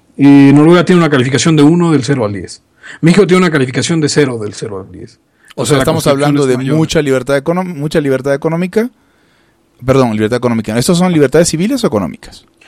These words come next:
Speaker 1: No, esto es económico, pero, pero es parte de, de la, de la libertad, o sea, se mide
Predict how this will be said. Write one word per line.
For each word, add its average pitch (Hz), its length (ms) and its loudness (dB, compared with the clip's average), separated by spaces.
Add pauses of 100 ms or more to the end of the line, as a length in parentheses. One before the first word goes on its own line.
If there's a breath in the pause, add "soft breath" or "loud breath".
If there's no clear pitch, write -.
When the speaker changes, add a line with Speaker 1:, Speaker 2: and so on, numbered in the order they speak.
(160 soft breath)
Speaker 1:
No, 208 120 2
esto 196 160 2
es 226 100 4
económico, 165 540 2
pero, 143 240 2
pero 151 160 4
es 156 80 2
parte 185 300 0
de, 151 140 2
de 131 180 0
la, 123 320 0
de 127 120 -4
la 127 120 0
libertad, 131 460 2 (180)
o 135 80 -4
sea, 147 140 0
se 151 120 0
mide 196 360 4